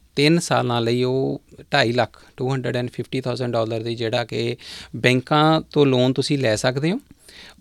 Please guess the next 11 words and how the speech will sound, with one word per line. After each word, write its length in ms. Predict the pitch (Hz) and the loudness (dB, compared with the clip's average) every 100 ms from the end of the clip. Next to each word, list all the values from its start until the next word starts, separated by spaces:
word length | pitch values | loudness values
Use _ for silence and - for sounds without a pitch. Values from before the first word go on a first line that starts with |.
| - | 0
ਉਹਦੇ 200 | 160 190 | 4 6
ਵਿੱਚੋਂ 300 | 170 - 170 - | 4 0 -2 2
ਫਿਫਟੀ 360 | 160 160 214 | 0 2 0
ਪਰਸੈਂਟ 440 | 208 175 - 160 151 | 4 2 4 0 2
ਦੀ 140 | 160 | 0
ਗਾਰੰਟੀ 480 | 139 120 123 120 135 | 2 2 2 0 0
ਜਿਹੜੀ 340 | 123 117 120 | 0 0 0
ਆ 100 | 117 | 2
ਉਹ 260 | 120 - 147 | 0 0 -2
ਗੌਰਮੈਂਟ 420 | 120 110 104 101 | 2 2 2 -2
ਦੇਗੀ। 360 | 95 95 104 | -4 -6 -8